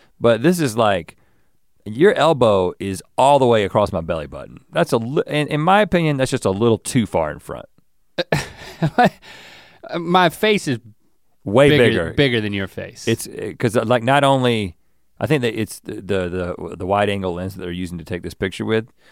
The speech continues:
Speaker 1: So typically w-, we'd be the <laughs> same size, but my head looks really, really small and really far away. So I, it all evens out is what I'm getting at.
Speaker 2: Uh,
Speaker 1: Um,
Speaker 2: I don't
Speaker 1: you,
Speaker 2: know if that evens out.
Speaker 1: you wanna answer? Oh, and another thing I thought is it's a really cool cover, but people are putting, like,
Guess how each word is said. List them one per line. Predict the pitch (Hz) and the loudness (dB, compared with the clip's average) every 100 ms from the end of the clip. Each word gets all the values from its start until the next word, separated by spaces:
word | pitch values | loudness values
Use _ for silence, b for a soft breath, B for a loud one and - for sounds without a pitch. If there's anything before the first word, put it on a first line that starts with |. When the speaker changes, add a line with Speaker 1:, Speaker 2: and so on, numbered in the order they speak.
| b | b
Speaker 1:
So | - | -12
typically | - 165 135 117 107 | -6 -2 -2 0 -2
w-, | 101 - - | -4 -10 -8
we'd | 104 98 | -6 -2
be | 110 | -2
the | 107 - | -2 -6
<laughs> | |
same | - - 110 | -6 -6 -6
size, | - 110 - 104 | -4 -4 -4 -6
but | - | -6
my | 101 117 104 | -4 -2 -4
head | - 117 104 | -4 -2 -2
looks | 113 - | -4 -6
really, | 95 95 104 | -8 -6 -6
really | 95 87 | -6 -8
small | 80 85 85 80 B B B B B B _ | -8 -8 -6 -8 B B B B B B _
and | - 90 87 | -8 -4 -2
really | 92 85 | -2 -2
far | 87 78 | -2 -2
away. | 76 73 - _ _ _ _ _ _ - | -2 -4 -8 _ _ _ _ _ _ 0
So | 190 | 4
I, | 202 202 | 4 4
it | 208 | 4
all | 196 | 4
evens | 127 92 80 | 2 -2 -8
out | 71 - | -10 -12
is | 98 | -8
what | 90 76 | -4 -4
I'm | |
getting | 76 71 | -6 -10
at. | 67 - 220 | -14 -16 -12
Speaker 2:
Uh, | 220 226 202 b b - | -6 -2 -2 b b 0
Speaker 1:
Um, | 123 117 104 - | 4 4 0 -6
Speaker 2:
I | 139 | 0
don't | 131 | 0
Speaker 1:
you, | |
Speaker 2:
know | 107 101 | 2 -2
if | - | -4
that | 92 | -10
evens | 87 90 90 | -12 -14 -14
out. | 92 101 | -10 -4
Speaker 1:
you | 131 | 0
wanna | 131 | 0
answer? | 127 127 131 | 0 -4 0
Oh, | 156 143 | 2 2
and | 147 | 0
another | 165 233 311 | 0 2 2
thing | 277 208 | 2 0
I | 160 | 2
thought | 160 123 | 2 0
is | 113 | -2
it's | 165 | -4
a | 254 | 0
really | 226 - | 0 2
cool | - 170 | 2 2
cover, | - 147 95 82 78 _ _ _ _ _ | 4 2 2 -4 -10 _ _ _ _ _
but | 151 143 - _ | 2 2 -2 _
people | - 180 277 | -6 0 4
are | 262 | 4
putting, | 160 185 180 165 | 4 2 2 2
like, | 131 110 90 | 0 -2 -6